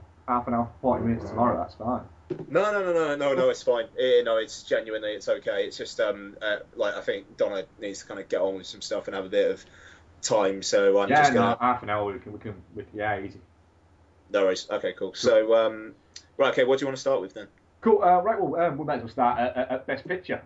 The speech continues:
Speaker 1: um, seeing as it's the first award that I've got in front of me, to be honest.
Speaker 2: Sure.
Speaker 1: Um, so the nominees: American Hustle, Captain Phillips, Dallas Buyers Club, Gravity, Her, Nebraska, Philomena, Twelve Years a Slave, Wolf of Wall Street. Uh, I thought the way we'd do this quickly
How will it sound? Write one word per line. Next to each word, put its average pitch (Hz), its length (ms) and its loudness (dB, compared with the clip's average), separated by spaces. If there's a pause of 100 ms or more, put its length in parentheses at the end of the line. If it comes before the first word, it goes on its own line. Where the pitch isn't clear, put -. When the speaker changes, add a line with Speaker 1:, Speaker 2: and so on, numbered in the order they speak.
Speaker 1:
um, 113 400 -4
seeing 113 120 -10
as 98 80 -16
it's 85 100 -20
the 104 60 -16
first 98 340 -8 (100)
award 92 280 -6
that - 80 -12
I've 87 100 -10
got - 100 -12
in 90 60 -18
front 98 160 -10
of 90 80 -16
me, - 60 -14
to 82 80 -20
be 87 80 -10
honest. 87 180 -12 (220)
Speaker 2:
Sure. 92 280 -14
Speaker 1:
Um, 143 400 4
so 165 160 2
the 156 80 0
nominees: 156 440 2
American 135 280 0
Hustle, 180 320 0
Captain - 460 -4
Phillips, 131 400 0
Dallas 170 240 0
Buyers 123 380 0
Club, 117 200 -4
Gravity, 131 680 0 (140)
Her, 117 420 0
Nebraska, 120 720 -4 (260)
Philomena, 123 540 0
Twelve 156 200 2
Years 120 160 -4
a - 60 -20
Slave, 107 300 -4 (240)
Wolf 135 160 2
of 127 60 -8
Wall 110 380 0
Street. 104 260 -8 (300)
Uh, 139 220 0 (260)
I 139 60 -10
thought 226 200 2
the 180 60 -2
way 175 120 2
we'd 147 160 0
do 147 100 0
this 147 160 -4 (100)
quickly 151 360 -2